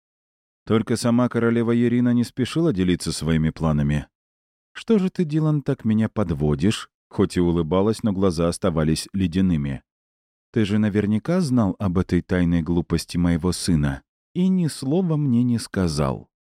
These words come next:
Надеюсь, хоть не подпитывал его абсурдные надежды? Я, конечно, приняла все нужные меры, но ты уж поговори с Роландом,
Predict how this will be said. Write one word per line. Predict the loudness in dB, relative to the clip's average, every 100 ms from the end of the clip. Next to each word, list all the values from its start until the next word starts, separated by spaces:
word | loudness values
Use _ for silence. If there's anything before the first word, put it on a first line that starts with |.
| _ _ _ 0
Надеюсь, | 0 2 0 0 -2
хоть | 0 0 0
не | 0
подпитывал | 0 -2 -4 -6 -2 -2
его | 0 0 -2 -2
абсурдные | -4 0 0 0 0 0
надежды? | 0 0 -2 -2 -4 -4 -8 _ _ _ _
Я, | 0 0
конечно, | 0 -2 0 0 -2
приняла | -2 0 0 0 0
все | -4 -2 0
нужные | 2 0 0 0
меры, | 2 0 0 0 -2 _
но | -4
ты | 0 0
уж | 0 -2
поговори | -4 0 0 2 0
с | -2
Роландом, | 0 2 2 0 0 -4